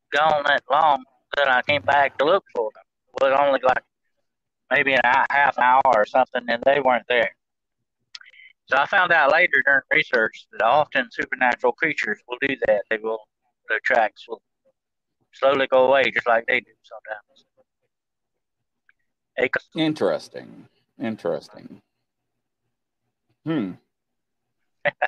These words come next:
Speaker 2: But how do you want to start tonight? I know this is, you said, your
Speaker 1: Uh,
Speaker 2: favorite subject.
Speaker 1: Yeah, okay. I'm gonna just start with a Bible quote,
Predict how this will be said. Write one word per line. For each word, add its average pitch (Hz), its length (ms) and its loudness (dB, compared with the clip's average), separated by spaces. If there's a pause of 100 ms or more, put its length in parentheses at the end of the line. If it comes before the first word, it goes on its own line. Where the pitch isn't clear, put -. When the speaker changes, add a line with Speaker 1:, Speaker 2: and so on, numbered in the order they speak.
(280)
Speaker 2:
But 131 80 2
how 175 160 4
do 190 80 0
you 170 80 0
want 156 180 2
to 135 60 0
start 147 400 2
tonight? 127 440 0
I 98 40 -4
know 135 240 0
this 131 180 -4
is, 117 140 -8
you 120 100 -10
said, 123 300 -2
your 113 200 -2
Speaker 1:
Uh, - 40 2
Speaker 2:
favorite 117 420 0
subject. 98 800 -6 (580)
Speaker 1:
Yeah, 170 320 2 (280)
okay. 156 380 2
I'm 180 180 0
gonna 226 160 4 (120)
just 170 140 -2
start 175 280 4
with 139 140 -4
a 131 40 -14
Bible - 460 0
quote, 131 220 0